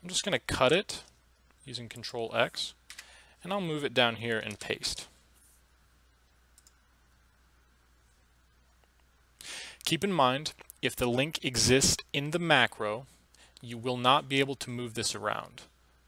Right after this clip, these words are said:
I'll edit the page here and show you where the macro exists.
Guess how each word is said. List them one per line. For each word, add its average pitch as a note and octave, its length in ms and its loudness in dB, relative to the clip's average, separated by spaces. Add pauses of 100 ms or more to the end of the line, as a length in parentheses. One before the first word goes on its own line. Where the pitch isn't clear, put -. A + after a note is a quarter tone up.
(560)
I'll - 140 -20
edit B2 240 -2
the A#2+ 80 -14
page B2 320 -8
here A#2+ 120 -10
and A2 160 -14
show - 180 -8
you A#2 180 -10
where A2 200 -4
the A2 80 -8
macro G#2+ 440 -2
exists. A2 560 -2